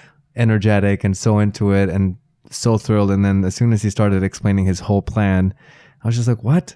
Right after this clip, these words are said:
Like, that is, uh, why are they, that doesn't seem very smart." I didn't know that he had already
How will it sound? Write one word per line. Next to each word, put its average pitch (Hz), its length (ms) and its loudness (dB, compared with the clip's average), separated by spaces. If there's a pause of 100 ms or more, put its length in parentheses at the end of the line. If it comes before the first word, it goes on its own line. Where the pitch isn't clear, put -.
Like, 117 180 -2
that 135 140 0
is, - 380 -2 (360)
uh, - 280 -20
why 110 460 -2
are 127 140 4
they, 110 560 2
that 110 200 -4
doesn't 113 240 2
seem 110 200 0
very 101 300 0
smart." 98 500 -2 (160)
I 120 160 4
didn't 135 380 2
know 92 380 2 (120)
that 95 180 -6
he 95 80 -4
had 92 120 0
already 87 600 -4